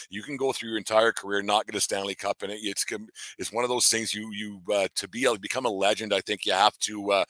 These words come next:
you have to get yourself a Stanley Cup. He's already got a, a trophy case full of Art Ross trophies and Hart trophies and Maurice Richards and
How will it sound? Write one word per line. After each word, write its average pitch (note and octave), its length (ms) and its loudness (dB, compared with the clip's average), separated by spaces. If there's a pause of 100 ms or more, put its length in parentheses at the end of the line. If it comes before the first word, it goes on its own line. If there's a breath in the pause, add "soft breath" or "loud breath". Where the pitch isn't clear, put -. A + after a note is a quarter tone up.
(200 loud breath)
you G2+ 100 0
have G2 220 6
to A2+ 80 -4
get G#2 160 2
yourself G#2+ 320 -4
a F#2+ 40 -6
Stanley G2 320 0
Cup. F#2 240 -4
He's F2 140 -4
already B2 240 4
got B2 180 6
a, A2 80 6 (240 loud breath)
a G2 80 0
trophy A#2 360 -2
case A2+ 280 -2
full A#2 220 -2
of G2 60 -4
Art G#2+ 240 0
Ross A2 260 2
trophies G#2 380 -8
and F2+ 100 -12
Hart A2 220 -2
trophies G#2+ 460 -10
and F#2+ 120 -8
Maurice A2 340 -4
Richards G#2+ 520 0
and E2+ 80 -14